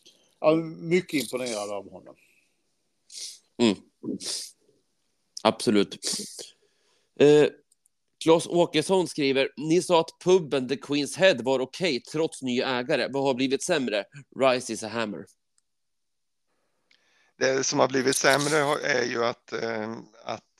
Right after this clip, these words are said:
Speaker 3: de har ingen, eh, de har ingen diskjockey längre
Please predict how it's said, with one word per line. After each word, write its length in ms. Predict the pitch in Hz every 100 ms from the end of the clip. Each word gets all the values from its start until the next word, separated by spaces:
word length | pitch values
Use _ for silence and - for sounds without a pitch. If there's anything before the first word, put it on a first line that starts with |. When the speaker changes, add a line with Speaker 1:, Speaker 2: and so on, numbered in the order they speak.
| _
Speaker 3:
de 180 | 107 98
har 320 | 117 104 101
ingen, 460 | 107 104 95 95 98
eh, 420 | 95 92 95 87 85 - -
de 120 | - 151
har 60 |
ingen 140 | 135 113
diskjockey 460 | 92 - 85 -
längre 220 | 160 160